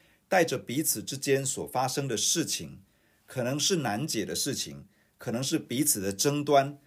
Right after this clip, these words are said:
可能是其他想要求问神的事情，来到摩西的面前。因为只有摩西一个人可以让百姓求问，所以大排长龙，从一大早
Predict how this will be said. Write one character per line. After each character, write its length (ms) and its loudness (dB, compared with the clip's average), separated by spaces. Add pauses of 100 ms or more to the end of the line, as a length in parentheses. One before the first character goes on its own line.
(240)
可 120 -6
能 140 2
是 180 0
其 300 -2
他 300 -2
想 500 -4
要 220 6
求 340 0
问 240 2
神 240 0
的 80 -4
事 220 0
情， 320 -4 (420)
来 260 2
到 300 6
摩 240 2
西 180 -2
的 120 0
面 180 -2
前。 320 -8 (800)
因 160 4
为 140 10
只 160 2
有 100 8
摩 180 2
西 200 0
一 60 -2
个 100 4
人 220 0
可 120 -4
以 40 2
让 240 2
百 140 -4
姓 200 -4
求 300 0
问， 280 2 (260)
所 260 2
以 300 2
大 300 4
排 340 -10
长 400 -6
龙， 260 -6 (540)
从 260 -2
一 80 -2
大 240 4
早 340 0